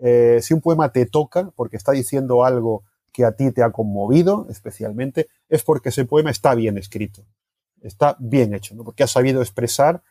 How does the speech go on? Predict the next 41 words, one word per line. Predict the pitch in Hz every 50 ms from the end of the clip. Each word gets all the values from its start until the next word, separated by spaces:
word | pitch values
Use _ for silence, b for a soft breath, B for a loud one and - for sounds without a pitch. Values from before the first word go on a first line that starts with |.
| _ _ _ _ -
eh, | 127 120 117 113 113 113 113 110 110 110 107 107 107 107 104 104 104 - -
aquello | 113 98 - 139 135 127 123
que | - 123
encerraba | 123 - 147 143 151 156 160 165 180 175 -
y | - 160 175 180 -
a | 117 110
ti, | - - 147 170 - -
o |
sea, | - - 135 139 - -
se | - - 165
ha | 160
establecido | - - 151 147 147 - 165 156 147
una, | 143 147 147 147
una | 143 143 135 143 143
corriente | - - 135 131 147 156 143 123 - 113 107 98 101 _ _ _ _ _ _
entre, | 120 117 110 104 - 117 110 107 107 104 104 101 107 - -
entre | 113 107 104 101 - 104 107 104 104 104 101 101 101 98 98 98 92 92 92 92 95 95 - -
escritor | - - - 107 110 - 147 135 135
y | 139
lector | 135 143 - - - 175 185 190 _ _ _ _ _
que | - 160 147
ha |
funcionado, | 120 - 127 107 95 - - 95 92 92 92 95 98
¿no? | 113 131 131
Por | - - 101
lo | 107 110
tanto, | 101 139 147 143 - 156 160 - _ _ _ _ _
se | - - 156
supone | - - 143 - 143 143 143 147 143
que | 123 - 139
ese | 135 - 120 104 120 117
poema | 113 120 120 120 131 120
tiene | - - 127 120 113
que | 107 113
estar | - - 123 127 120
bien | 113 110 95 92
hecho, | 92 - - 95
tiene | - 117 110 104
que | 98
estar | 104 - - 107 101 98
bien, | 95 98 101 98 95 95 92 90